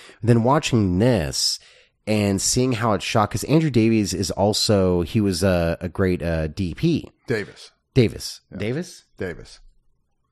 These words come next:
Speaker 2: It's
Speaker 1: Oh,
Speaker 2: Davis.
Speaker 1: it's Davis, Davis, Davis. Um, and, uh, he, he shoots his movies, man, uh, like, s-,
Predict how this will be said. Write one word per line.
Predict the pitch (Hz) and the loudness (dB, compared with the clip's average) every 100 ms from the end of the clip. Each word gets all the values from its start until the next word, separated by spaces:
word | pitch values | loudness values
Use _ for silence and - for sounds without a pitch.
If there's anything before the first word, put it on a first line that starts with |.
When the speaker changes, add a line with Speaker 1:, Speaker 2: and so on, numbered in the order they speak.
| _ - | _ -12
Speaker 2:
It's | 113 | -6
Speaker 1:
Oh, | - | 0
Speaker 2:
Davis. | 190 131 | 0 0
Speaker 1:
it's | |
Davis, | 135 113 90 | -2 -4 -6
Davis, | 117 80 - | -10 -10 -10
Davis. | 80 - - - - - | -8 -10 -14 -20 -20 -2
Um, | 117 127 120 98 82 - - _ _ _ _ | 4 4 4 0 -2 -6 -16 _ _ _ _
and, | 120 117 113 110 110 - - - | 2 4 4 4 2 -2 -8 -2
uh, | 98 95 85 82 76 - | 2 2 2 0 -4 -10
he, | - - 135 135 127 113 _ _ - | -10 -2 2 2 0 -4 _ _ -14
he | - 127 | -6 -4
shoots | - - 190 202 | -4 -4 -2 -2
his | - 98 | -2 -2
movies, | 101 123 113 101 90 - - - _ _ _ _ _ _ - | 2 2 4 2 0 -4 -8 -20 _ _ _ _ _ _ -4
man, | 131 76 - | -2 -4 -6
uh, | - | -6
like, | 110 - - _ _ _ _ - | -6 -8 -16 _ _ _ _ -18
s-, | - | -14